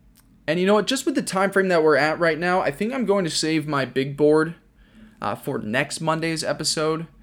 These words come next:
And maybe I can, we'll dive a little more in depth there, just with the time that I spent on the quarterbacks and, of course, the Tua situation.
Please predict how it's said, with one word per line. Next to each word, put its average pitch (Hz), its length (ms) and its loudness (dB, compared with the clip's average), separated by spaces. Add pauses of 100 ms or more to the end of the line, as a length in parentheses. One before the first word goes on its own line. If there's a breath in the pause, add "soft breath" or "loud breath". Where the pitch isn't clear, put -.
(340 soft breath)
And 131 160 -2
maybe 135 340 0
I 127 120 0
can, 127 280 -8
we'll 139 140 -2
dive 139 240 0
a - 20 -2
little 127 320 -2
more 127 260 -6
in 123 280 -8
depth 123 320 -2
there, 127 260 0
just 147 240 -4
with 180 100 -4
the 147 60 -4
time 143 240 0
that 135 100 2
I 127 60 -2
spent 135 240 -4
on 123 80 -4
the 123 60 -8
quarterbacks 139 500 -2
and, 120 80 -8
of 120 80 -10
course, 135 240 -4
the - 80 -12
Tua 151 320 0
situation. 139 720 -2